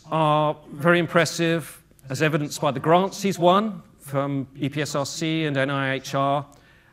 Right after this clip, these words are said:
and in particular his eighty plus publications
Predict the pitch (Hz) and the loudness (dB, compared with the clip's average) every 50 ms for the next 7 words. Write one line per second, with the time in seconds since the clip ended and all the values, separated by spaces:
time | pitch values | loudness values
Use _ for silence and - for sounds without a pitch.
0 | _ - 143 143 143 147 156 151 143 - - 208 185 165 160 - 175 - - - | _ -6 -4 -2 0 0 -2 -2 -4 -4 -4 -4 -2 -2 -2 -2 -2 -4 -2 -2
1 | 170 170 - - 156 - - - - 185 165 - - - - - - 139 135 139 | -2 -2 -2 -6 -10 -12 -10 -6 -4 -4 -4 -4 -8 -12 -10 -8 -8 -6 -6 -4
2 | 131 - 160 160 151 - - 165 156 156 160 - - - - | -4 -2 -4 -4 -4 -6 -8 -8 -8 -8 -8 -10 -12 -14 -16